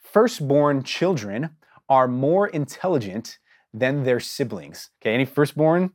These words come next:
out there? Yeah, okay, you're, you're getting your moment right now of recognition, okay? You're getting it right now. On average, you are more intelligent than your siblings if you are the firstborn.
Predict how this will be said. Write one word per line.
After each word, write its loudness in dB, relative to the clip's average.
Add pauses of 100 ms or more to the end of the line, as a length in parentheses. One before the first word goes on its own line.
(140)
out 0
there? 4 (420)
Yeah, 4
okay, 0
you're, -2
you're -2
getting 2
your 4
moment 0
right 2
now 2 (220)
of -4
recognition, 0
okay? -2
You're 0
getting 2
it 0
right 0
now. -8 (160)
On 2
average, 4
you 4
are 6
more 4 (200)
intelligent 2
than 4
your 2
siblings -2
if -4
you 4
are 6
the -6
firstborn. 0